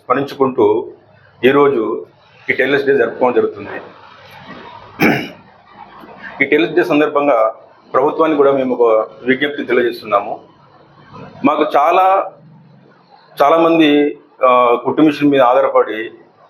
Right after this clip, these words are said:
మహిళలు చాలామంది ఉన్నారు. చాలామంది ఇంకే ఆధారం లేకుండా only కుట్టు మిషన్ మీదనే ఆధారపడి జీవించే వాళ్ళు చాలామంది ఉన్నారు. వారికి మా, మేము, మా తరపున మేము ఆర్థిక సహాయాన్ని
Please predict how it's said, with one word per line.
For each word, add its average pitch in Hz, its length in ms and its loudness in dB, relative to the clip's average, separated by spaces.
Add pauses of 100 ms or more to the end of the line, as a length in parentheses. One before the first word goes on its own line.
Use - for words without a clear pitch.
మహిళలు 147 380 2
చాలామంది 127 460 0
ఉన్నారు. 98 320 -4 (960)
చాలామంది 156 440 2
ఇంకే 139 380 0
ఆధారం 147 460 2
లేకుండా 135 560 -2 (440)
only 151 260 2
కుట్టు 143 200 0
మిషన్ 151 280 2
మీదనే 147 260 2
ఆధారపడి 123 440 0
జీవించే 123 380 -2
వాళ్ళు 120 300 2
చాలామంది 113 340 -2
ఉన్నారు. 95 300 -8 (600)
వారికి 147 300 0
మా, 131 580 0
మేము, 139 200 2
మా 135 120 2
తరపున 117 560 0 (480)
మేము 131 200 4
ఆర్థిక 127 300 0
సహాయాన్ని 123 760 -2